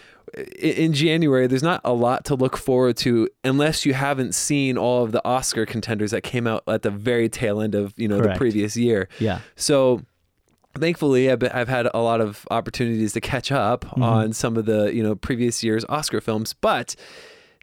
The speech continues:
Speaker 1: January is a, is, is not only just a, a bad month for f-, films, but a lot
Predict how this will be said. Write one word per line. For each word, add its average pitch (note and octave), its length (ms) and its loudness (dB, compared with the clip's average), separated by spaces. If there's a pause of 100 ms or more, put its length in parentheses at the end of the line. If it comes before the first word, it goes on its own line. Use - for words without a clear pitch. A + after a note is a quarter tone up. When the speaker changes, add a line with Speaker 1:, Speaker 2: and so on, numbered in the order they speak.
Speaker 1:
January F3+ 440 2
is D3 100 -2
a, C3 200 2
is, B2+ 360 0
is B2 160 0
not D#3+ 180 0
only D3+ 220 2
just C3+ 320 -2
a, A2+ 160 2 (260)
a A#2 80 -2
bad C3+ 380 -2
month A#2+ 300 -2
for B2 160 -2
f-, - 120 -10 (200)
films, B2+ 420 -2
but B2 200 0 (280)
a B2 60 0
lot B2+ 440 0